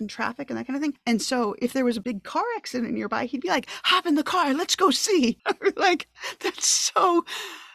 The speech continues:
that's so classy. "All right, let's go." <laughs> You know, "Get in, loser. We're gonna go look at an accident." And, <laughs> and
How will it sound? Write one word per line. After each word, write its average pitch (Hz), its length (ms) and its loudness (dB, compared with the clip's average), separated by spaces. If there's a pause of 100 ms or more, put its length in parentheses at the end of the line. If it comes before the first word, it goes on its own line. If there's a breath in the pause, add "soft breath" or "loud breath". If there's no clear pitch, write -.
that's 403 220 4
so 370 300 6
classy. 311 560 4
"All 277 140 4
right, 330 240 2
let's - 220 0
go." 320 420 2
<laughs> - 40 -8
You 294 280 8
know, 330 320 4 (100)
"Get 330 140 0
in, 285 160 4
loser. 285 320 2
We're 285 100 2
gonna 285 140 0
go 294 100 0
look 320 180 -2
at 349 60 -2
an 320 80 2
accident." 269 640 -2
And, - 160 2
<laughs> - 200 2
and 427 140 8